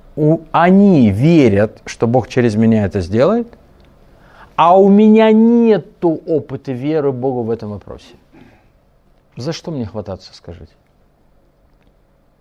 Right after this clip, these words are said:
И благодарение Богу, что Он дал эту тему, потому что, когда я стал в согласии стоять с одним человеком по поводу определенных событий,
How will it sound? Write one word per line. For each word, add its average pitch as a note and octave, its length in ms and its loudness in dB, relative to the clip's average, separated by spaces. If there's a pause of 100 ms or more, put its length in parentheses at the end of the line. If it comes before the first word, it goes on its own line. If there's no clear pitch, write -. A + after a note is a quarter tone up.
(3250)
И C#3 60 -8
благодарение F3+ 640 2
Богу, E3 440 0
что - 180 -4
Он B2 140 0
дал C3 220 2
эту A2 280 -8
тему, G2+ 480 -6
потому A#2 320 -6
что, A#2 380 -4 (320)
когда B2 340 0
я C3 160 4
стал B2 280 -2
в - 40 -8
согласии B2 560 0
стоять A#2 600 0
с - 280 -14
одним A#2 340 -2
человеком A2+ 600 -2
по A2+ 120 -2
поводу G#2 420 0
определенных G#2 520 -2
событий, D#3+ 480 -6